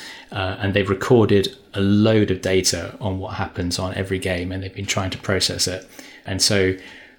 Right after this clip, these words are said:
what he's going to gone through in this, uh, Reddit post is some theories over what is causing this. And I think the, the biggest thing you're saying about is how the matchmaking works and how it's done through geolocation, as in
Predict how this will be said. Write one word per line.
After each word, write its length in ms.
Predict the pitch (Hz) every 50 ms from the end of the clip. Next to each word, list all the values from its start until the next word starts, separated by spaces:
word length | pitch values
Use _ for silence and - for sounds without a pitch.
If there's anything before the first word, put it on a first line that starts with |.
| _ _
what 260 | - 120 117 110 113 117
he's 220 | - 107 98 -
going 280 | - 113 107 104 101 101
to 360 | - 107 98 101 101 110 117
gone 220 | - 104 95 95 95
through 180 | - 98 95
in 200 | 95 92 95 95
this, 500 | 92 95 92 - - - - - - - - -
uh, 180 | 92 87 87
Reddit 320 | 90 107 123 131 - - -
post 460 | - 95 87 87 - - - - -
is 160 | 98 92 -
some 180 | - 98 90 95
theories 540 | - - - 113 107 101 101 95 90 95 98
over 400 | 90 90 90 90 92 90 90 - - - - _ _ _ -
what 220 | 113 101 101 104
is 80 | 101 -
causing 580 | - - - 127 117 107 101 92 101 95 90
this. 340 | 90 92 90 92 - - - 104
And 360 | 98 92 87 92 90 - - - - - _ _ -
I 60 | -
think 200 | - - - 117
the, 80 | 113 98
the 160 | - - 98
biggest 480 | 90 - - 123 123 117 117 110 -
thing 140 | - 98 98
you're 80 | 98 92
saying 220 | - 101 95 95
about 220 | - 98 98 98 -
is 80 | -
how 260 | - - 98 92 92
the 80 | 90 92
matchmaking 640 | 92 95 98 101 - - 101 95 92 - - 95 95
works 460 | 101 95 95 101 - - - - - _ _ _ _ _ -
and 120 | - -
how 500 | - - 104 95 95 95 92 90 90 92 - - - - _
it's 160 | - - -
done 260 | - - 110 101 98 95
through 300 | - - 101 95 90 92
geolocation, 1080 | - - - 123 117 104 98 92 90 90 87 - 92 90 90 - - 90 90 95 104 - - -
as 200 | 95 92 90 95
in 180 | 90 90 92